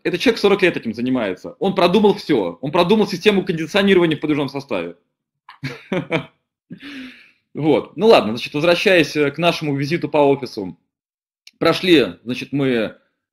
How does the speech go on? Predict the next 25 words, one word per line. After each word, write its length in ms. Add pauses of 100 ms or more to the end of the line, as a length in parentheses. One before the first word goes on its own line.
(200)
э, 300
административный 680
этаж, 460
поднялись 480
на 160
этаж 280
путевой 360
структуры 840
и, 440 (640)
э, 760
з-, 220
того, 180
что 140
касается 460
закупки 360
материалов. 720 (300)
Вот, 580
э, 880
всё 320
посмо-, 380
показали 460
им, 200
э, 440 (140)
электронное 520
моделирование 800